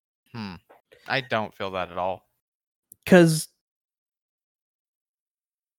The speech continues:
Speaker 2: if they had done something a little bit more in that Mukuro episode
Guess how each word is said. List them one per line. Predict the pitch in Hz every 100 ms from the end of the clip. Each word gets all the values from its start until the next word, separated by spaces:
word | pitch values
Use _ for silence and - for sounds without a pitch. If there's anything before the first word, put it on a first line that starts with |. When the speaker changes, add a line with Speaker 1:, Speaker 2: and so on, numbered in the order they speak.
| _ _ -
Speaker 2:
if | -
they | 240
had | 226 196 165
done | 240 269
something | 269 254 240
a | 196
little | 180 190 233
bit | 240 220
more | 180 185 170 135
in | 151
that | 147 139
Mukuro | 139 139 175 190 190 190
episode | 220 214 214 214 226